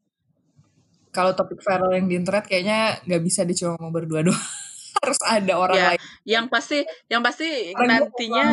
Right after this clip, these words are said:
Speaker 1: lain.
Speaker 2: di sini juga ki-, nggak akan cuman kita s-, berdua doang gitu, karena, eh, secara dari segi pemikiran dan lainnya, it will be fun kalau kita juga bisa ngundang teman-teman lainnya untuk join.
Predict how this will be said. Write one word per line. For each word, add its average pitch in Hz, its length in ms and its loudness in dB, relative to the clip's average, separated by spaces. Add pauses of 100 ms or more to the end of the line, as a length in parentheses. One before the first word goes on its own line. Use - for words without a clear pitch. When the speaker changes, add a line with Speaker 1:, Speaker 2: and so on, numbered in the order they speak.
Speaker 1:
lain. 214 120 0
Speaker 2:
di 208 80 -2
sini 240 280 2
juga 214 220 2
ki-, 208 160 -4
nggak 190 260 -2
akan 196 200 0
cuman 202 240 -2
kita 202 240 0
s-, - 180 -12 (140)
berdua 185 440 0
doang 170 360 0
gitu, 165 240 -8
karena, 175 300 -2 (140)
eh, 156 440 -6
secara 170 640 0
dari 165 380 0 (220)
segi 170 580 -6 (480)
pemikiran 190 500 0
dan 180 140 -2
lainnya, 190 480 -2 (340)
it 170 140 0
will 175 180 0
be 165 140 -4
fun 185 240 -2
kalau 180 180 -2
kita 170 240 -6
juga 156 220 -2
bisa 156 200 -6
ngundang 147 600 -6
teman-teman 147 420 -8
lainnya 147 360 -8
untuk 151 180 -12
join. 139 460 -8